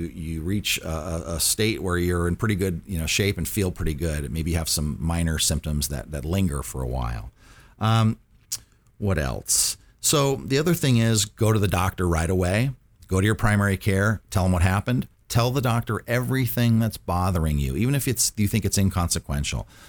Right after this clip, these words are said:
because the doctor is gonna make recommendations based on that. He's gonna maybe wanna see you back. He may recommend, he or she may recommend physical therapy,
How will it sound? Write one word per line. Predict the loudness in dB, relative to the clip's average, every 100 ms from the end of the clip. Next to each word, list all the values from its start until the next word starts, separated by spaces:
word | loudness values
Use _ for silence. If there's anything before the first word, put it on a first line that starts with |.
| -20 -10
because | -2 0 0 0
the |
doctor | 0 -2 0 -2 -2 _ _ _ _ _
is | -4 0
gonna | 4
make | 2 2
recommendations | -2 0 0 2 2 0
based | 0 -2 0
on | 2 2
that. | 2 0 -4
He's | -6 -4
gonna | -2
maybe | -2 -2
wanna | -2 0
see | 0 0
you | 0
back. | 0 0 -2
He | -2
may | -2 -2
recommend, | -4 -6 -6 -6 -6
he | -6
or | -2
she | -2
may | -2 -2
recommend | 0 0 -2
physical | -6 -8 -8 -4
therapy, | 0 2 2 2 0